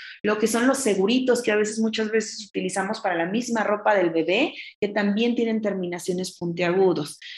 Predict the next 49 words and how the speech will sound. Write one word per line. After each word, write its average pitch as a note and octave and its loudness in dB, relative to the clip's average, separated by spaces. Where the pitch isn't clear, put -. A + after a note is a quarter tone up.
Entonces, B3+ 4
volvemos A#3 4
a B3+ 2
lo A3 2
que F#3+ -2
platicábamos G3+ 0
en F#3+ -6
un F#3+ -10
principio. F3+ 2
Me F#3 -2
depende G#3+ 0
mucho A3+ -2
qué C4+ 6
es - -4
y, G#3+ -4
sobre G3 -2
todo, G#3+ 4
la F#3 -4
composición, D#4 4
el C#4+ 6
tamaño A3+ 0
y F#3+ -4
la F3 -4
forma. - -4
Si C#4 4
nos C#4 6
centramos D4+ 6
en C#4+ 6
hablar A#3 4
en B3+ 0
lo G3 -2
que G3+ -4
serían G#3+ 2
monedas, A3+ 2
depende C4 2
mucho C4 -2
del A#3 -4
tamaño F#3 -4
de F#3 0
la G3 0
moneda. A#3 0
No B3+ 0
es C4 2
lo C4 0
mismo B3+ -4
que A3+ -8
un A3+ 0
pequeño A3+ 2
de E3 0